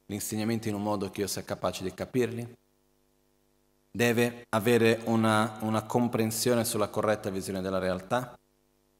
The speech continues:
riuscire a farmi vedere la corretta visione della realtà in un modo che io sono capace di comprendere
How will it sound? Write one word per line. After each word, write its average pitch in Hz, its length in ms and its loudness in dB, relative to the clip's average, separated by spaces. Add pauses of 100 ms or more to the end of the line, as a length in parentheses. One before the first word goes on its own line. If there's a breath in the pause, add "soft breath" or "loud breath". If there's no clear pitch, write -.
(140)
riuscire 110 440 0
a 107 40 0
farmi 117 360 2
vedere 117 400 4
la 104 100 2
corretta 107 380 0
visione 101 300 -2
della 101 100 0
realtà 98 320 0
in 101 80 -4
un 98 100 -4
modo 98 300 0
che - 100 -6
io 95 80 -2
sono 95 260 -6
capace - 560 -2
di 85 200 -6
comprendere 113 880 -4